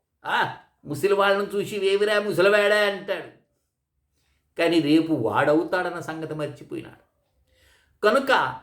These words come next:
ఇలా ఈ ప్రపంచంలో వీడు తిరుగుతూ ఉంటాడు ఆనందం కోసంగా. అంతేగాని ఊర్ధ్వగామి,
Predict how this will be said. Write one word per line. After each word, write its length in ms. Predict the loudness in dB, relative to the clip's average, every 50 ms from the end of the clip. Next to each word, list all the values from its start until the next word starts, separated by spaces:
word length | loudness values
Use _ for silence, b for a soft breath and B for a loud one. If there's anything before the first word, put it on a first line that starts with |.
| _ _ _ _ _ -12
ఇలా 360 | -6 -4 0 0 2 2 2
ఈ 340 | 0 -2 -4 -6 -6 -6 -4
ప్రపంచంలో 800 | -4 -2 0 0 -2 -2 -2 -4 -2 0 2 2 4 4 4 4
వీడు 360 | 2 0 -8 -6 -6 -6 -8 -8 -12 -20 _ _ _ _ _ _ _ _ _ _ _ _ _ _ _ _ _ _ _ -2
తిరుగుతూ 400 | 0 0 0 0 0 2 2 2
ఉంటాడు 520 | 4 2 0 -2 -4 -6 -8 -8 -8 -12 -18 _ _ _ _ _ _ _ -6
ఆనందం 540 | -2 -2 -2 -2 -2 -4 -4 -4 -4 -4 -4
కోసంగా. 540 | -6 -6 -8 -8 -8 -10 -16 -20 -20 -20 _ _ _ _ _ _ _ _ _ _ -2
అంతేగాని 540 | 0 2 4 2 4 4 4 4 2 -2 0
ఊర్ధ్వగామి, 1000 | 2 4 4 4 2 -2 -10 -4 -4 -2 0 0 -2 -2 -2 -6 -10 -16 -20